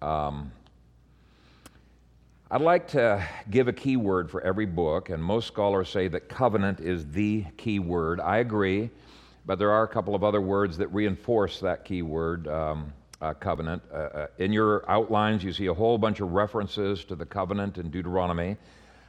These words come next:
But when you think about it, the whole book of Deuteronomy is structured like a covenant. It is a covenant. Even unbelieving commentators who have looked at that say, "Whoa, it is so obvious that it's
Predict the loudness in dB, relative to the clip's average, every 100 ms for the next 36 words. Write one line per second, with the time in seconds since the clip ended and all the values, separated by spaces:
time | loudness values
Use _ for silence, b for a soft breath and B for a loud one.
0 | b 0 2 2 2 0 2 2 0 0
1 | 2 4 2 0 -4 -6 2 4 4 2
2 | 4 4 2 -4 -4 -2 0 2 2 2
3 | 0 -2 -2 -4 -4 -10 -2 -2 -2 -4
4 | -2 0 -2 -4 -10 -16 _ _ 0 4
5 | 4 2 -2 -12 -20 -6 -6 -2 -2 0
6 | -2 -6 -14 -20 -16 -6 0 2 2 -2
7 | -2 -2 -2 -6 0 2 2 2 0 2
8 | 2 2 2 2 -2 -2 0 0 0 -2
9 | -2 -4 -4 -4 -2 -4 -2 -6 -4 -6
10 | -6 -8 -6 -4 -4 -4 b b b b
11 | 2 2 2 2 2 2 2 2 2 0
12 | -2 -4 -4 -2 -2 -4